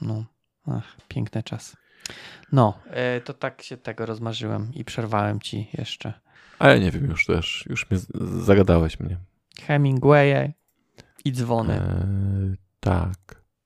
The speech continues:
Speaker 2: tak, no tak. Mm, a z filmów oglądam, e, Peripherals na Amazonie jest.
Speaker 1: No, no
Speaker 2: Taki
Speaker 1: widziałem, że coś mnie spamują, żebym też oglądał.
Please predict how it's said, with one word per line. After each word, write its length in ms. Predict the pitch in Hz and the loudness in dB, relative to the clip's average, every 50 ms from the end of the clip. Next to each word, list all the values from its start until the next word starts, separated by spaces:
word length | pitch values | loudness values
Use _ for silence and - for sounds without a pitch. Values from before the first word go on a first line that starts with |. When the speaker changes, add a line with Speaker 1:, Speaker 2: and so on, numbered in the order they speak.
| _ _ | _ _
Speaker 2:
tak, 280 | - - - 98 - - - | -2 -2 -2 -2 -2 -6 -6
no 400 | 320 311 302 262 190 156 131 123 - _ | 0 2 4 6 6 6 4 2 -2 _
tak. 220 | - 98 - - - - - _ _ _ - _ _ - _ - | -4 -4 -4 -4 -8 -18 -20 _ _ _ -20 _ _ -18 _ -8
Mm, 1300 | 95 98 101 98 98 95 95 98 98 98 98 98 98 98 98 98 98 98 98 98 98 98 98 98 98 - - | -6 -4 -4 -2 -2 -4 -4 -4 -4 -4 -4 -4 -4 -2 -2 -2 -2 -2 -4 -4 -4 -4 -4 -6 -6 -8 -10
a 160 | - - 107 110 | -4 -2 -2 -2
z 140 | - - - | -2 -4 -10
filmów 460 | - - 131 143 175 175 160 - - | -2 0 0 2 2 0 -2 -4 -6
oglądam, 640 | 147 139 151 139 135 131 - 139 135 131 131 131 135 - _ - - _ - - | -2 2 2 2 4 4 4 4 4 4 0 -4 -6 -8 _ -20 -20 _ -2 2
e, 240 | - 110 110 110 | 4 6 6 4
Peripherals 920 | 110 - - 135 131 127 - - 113 92 87 87 85 87 - - - - _ _ _ _ _ - | 4 4 4 4 4 4 4 4 6 6 6 6 4 0 -4 -10 -18 -20 _ _ _ _ _ -8
na 180 | 110 101 95 92 | -6 -4 -2 0
Amazonie 560 | 90 90 92 92 92 95 92 92 92 92 92 | 0 0 0 -2 0 0 0 0 0 -2 -4
jest. 380 | 92 95 98 98 - _ _ _ _ _ _ _ - | -4 -4 -6 -8 -12 _ _ _ _ _ _ _ -4
Speaker 1:
No, 120 | 131 127 | -2 0
no 120 | 135 147 | 0 0
Speaker 2:
Taki 120 | 151 - 110 | -2 -4 -4
Speaker 1:
widziałem, 340 | - 170 143 113 110 107 107 | 0 2 2 2 2 0 -2
że 100 | 107 107 | -4 -6
coś 380 | - - 110 - - - - - _ | -6 -8 -8 -8 -10 -14 -16 -10 _
mnie 260 | 120 113 117 113 110 110 | -4 -2 -2 -2 -2 -4
spamują, 560 | 113 - - - 120 120 120 120 113 110 107 | -6 -6 -2 0 0 2 2 2 2 0 -2
żebym 260 | 104 110 107 107 110 - | -2 -6 -6 -6 -6 -8
też 360 | - 120 117 110 - - - | -10 -10 -12 -12 -10 -12 -12
oglądał. 440 | 110 110 110 110 107 107 110 110 | -8 -6 -6 -4 -4 -4 -6 -8